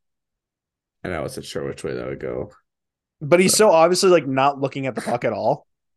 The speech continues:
Speaker 1: I know.
Speaker 2: So it's just like, I, I'm glad, I'm sure that's what it came down to, 'cause he's, like, he thinks he shot it. So,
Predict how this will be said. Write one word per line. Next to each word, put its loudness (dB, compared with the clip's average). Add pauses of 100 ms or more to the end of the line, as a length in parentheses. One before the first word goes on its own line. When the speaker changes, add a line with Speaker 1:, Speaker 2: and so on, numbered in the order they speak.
(160)
Speaker 1:
I -8
know. -12 (400)
Speaker 2:
So 4
it's -2
just -4
like, 4
I, 2
I'm -2
glad, -2
I'm -6
sure -8
that's -8
what -6
it -14
came -8
down -8
to, -6
'cause -10
he's, -8
like, -4
he -16
thinks -6
he -8
shot -4
it. -14 (1160)
So, -2